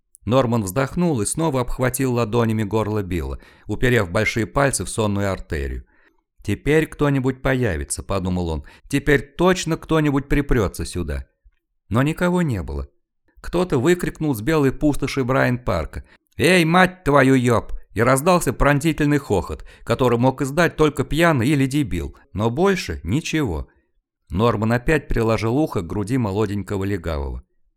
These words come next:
Этот парень должен был послужить декорацией, и он не хотел, чтобы его декорация вдруг ожила в критический момент.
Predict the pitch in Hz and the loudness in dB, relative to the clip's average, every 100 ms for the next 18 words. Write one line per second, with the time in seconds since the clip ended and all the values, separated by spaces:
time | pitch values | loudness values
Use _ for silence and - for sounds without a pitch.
0 | _ 95 101 107 - 165 160 135 104 147 | _ -8 -4 -6 -2 0 2 2 2 2
1 | 131 117 123 - 117 127 120 117 117 127 | 2 0 -2 -4 -4 -2 -2 -2 -4 -4
2 | 131 98 71 - - - - _ 101 147 | -2 -2 -4 -6 -10 -12 -20 _ 0 2
3 | 156 151 160 165 175 120 90 - 117 123 | 2 0 -2 -2 0 -2 -2 -4 0 2
4 | 120 95 - 143 151 185 185 92 - - | 2 0 -2 0 2 2 2 -2 -6 -14
5 | - 95 143 139 120 127 165 160 - 110 | -12 0 0 2 0 2 2 2 2 -2
6 | - 127 - - 107 104 98 71 67 - | -2 -6 -6 -4 -2 -2 -2 -4 -8 -12